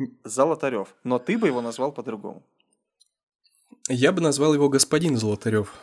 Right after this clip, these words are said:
Speaker 2: э, поскольку
Speaker 1: Ого.
Speaker 2: фигурирует два имени.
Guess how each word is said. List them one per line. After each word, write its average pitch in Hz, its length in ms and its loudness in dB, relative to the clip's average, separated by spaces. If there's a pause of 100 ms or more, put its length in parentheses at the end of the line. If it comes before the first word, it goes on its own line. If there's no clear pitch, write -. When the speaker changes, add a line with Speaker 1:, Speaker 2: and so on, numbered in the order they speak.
(160)
Speaker 2:
э, 117 220 -2
поскольку 127 520 -2
Speaker 1:
Ого. 120 280 -2 (200)
Speaker 2:
фигурирует 127 560 0
два 139 160 0
имени. 120 500 2